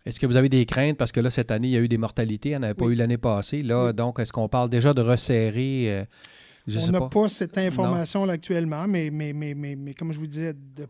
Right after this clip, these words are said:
Speaker 2: par la, la, la tendance, on est beaucoup plus à, euh, restreindre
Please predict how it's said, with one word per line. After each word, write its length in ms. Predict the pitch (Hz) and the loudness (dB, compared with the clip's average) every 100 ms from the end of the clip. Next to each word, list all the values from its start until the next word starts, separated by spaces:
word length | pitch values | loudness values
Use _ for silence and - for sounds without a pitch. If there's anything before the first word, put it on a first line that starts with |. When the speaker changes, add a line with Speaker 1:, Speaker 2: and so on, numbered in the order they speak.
| _ | _
Speaker 2:
par 560 | 180 170 180 175 165 151 | -6 -4 -2 -4 -6 -8
la, 420 | 147 135 131 131 | -10 -14 -18 -18
la, 200 | 131 127 | -20 -18
la 160 | 135 135 - | -16 -16 -8
tendance, 920 | 170 160 151 156 180 180 170 - - _ _ _ - | -6 -4 -4 -4 -4 -4 -6 -8 -20 _ _ _ -14
on 160 | 147 151 | -10 -8
est 100 | 151 | -6
beaucoup 260 | 156 - | -8 -10
plus 460 | 151 165 180 175 - - | -8 -4 -4 -6 -14 -10
à, 220 | 151 151 - | -8 -8 -8
euh, 920 | 147 135 131 127 123 123 123 120 117 117 | -8 -6 -8 -10 -12 -14 -16 -18 -18 -6
restreindre 680 | 160 - - 165 165 165 | -6 -6 -4 -2 -2 -4